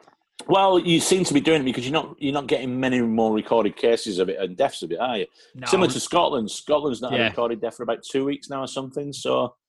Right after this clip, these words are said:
Speaker 2: Yeah, low figures. Yeah, yeah, it's good though. We,
Speaker 1: Yeah.
Speaker 2: we, we, we, we, we played ball. We've, we've listened to the, the guidance and we've been good,
Speaker 1: Yeah.
Speaker 2: you know? Yeah.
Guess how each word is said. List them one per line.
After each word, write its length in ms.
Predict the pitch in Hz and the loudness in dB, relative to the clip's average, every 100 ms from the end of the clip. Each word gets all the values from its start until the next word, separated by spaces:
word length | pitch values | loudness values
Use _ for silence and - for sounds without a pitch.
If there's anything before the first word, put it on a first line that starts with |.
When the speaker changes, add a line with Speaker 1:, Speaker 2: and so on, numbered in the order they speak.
| _ | _
Speaker 2:
Yeah, 200 | 107 104 | -14 -8
low 160 | 107 113 | -4 -4
figures. 460 | - 113 104 101 110 | -2 -4 -4 -6 -6
Yeah, 160 | 104 | -6
yeah, 80 | 101 | -4
it's 160 | 110 - | -6 -2
good 220 | 156 156 | -2 0
though. 120 | 120 | 0
We, 200 | 110 131 | 2 4
Speaker 1:
Yeah. 280 | 139 135 113 | 6 6 2
Speaker 2:
we, 100 | 135 | -2
we, 80 | 143 | -6
we, 180 | 143 135 147 131 | -6 -4 -4 -8
we, 60 | - | -6
we 100 | 131 | -8
played 300 | - 143 123 | -2 -2 0
ball. 300 | 120 123 117 | 0 2 2
We've, 240 | 110 104 117 | -2 -8 -8
we've 140 | 110 | -6
listened 260 | 120 120 113 | -6 -6 -8
to 80 | 107 | -6
the, 240 | 104 101 - | -6 -8 -10
the 80 | |
guidance 500 | 101 101 104 101 98 98 | -6 -4 -4 -6 -8 -10
and 260 | 92 - _ - - _ - | -12 -14 _ -20 -20 _ -14
we've 100 | 104 | -4
been 160 | 113 104 | -2 0
good, 220 | 117 107 | 0 2
Speaker 1:
Yeah. 200 | 113 98 | 0 0
Speaker 2:
you 80 | 104 | -4
know? 200 | 101 98 | -6 -6
Yeah. 220 | 107 98 | -6 -8